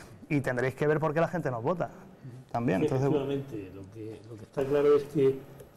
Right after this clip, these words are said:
Speaker 2: eh, yo lo que creo que la gente está esperando es que de ese comité que tuvieron la semana pasada, pues hubiera salido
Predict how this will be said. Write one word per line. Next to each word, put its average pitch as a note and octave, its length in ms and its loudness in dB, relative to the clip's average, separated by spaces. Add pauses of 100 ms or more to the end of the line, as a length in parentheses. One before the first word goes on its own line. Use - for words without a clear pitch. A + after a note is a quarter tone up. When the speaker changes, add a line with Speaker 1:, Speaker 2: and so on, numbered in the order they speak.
Speaker 2:
eh, A#2 400 -2
yo C#3+ 240 6
lo C#3 180 2
que A#2 100 -10
creo C#3 300 4
que C#3 80 2
la C3+ 100 4
gente C3+ 300 0
está C3+ 180 -2
esperando C#3 600 2 (460)
es C#3+ 140 4
que B2 440 4
de A#2+ 140 4
ese D#3 180 0
comité D3 540 6
que C#3 100 4
tuvieron C#3 500 4
la B2 80 2
semana C3+ 320 0
pasada, C3 440 0 (500)
pues C3+ 160 2
hubiera C3 200 6
salido C#3+ 540 6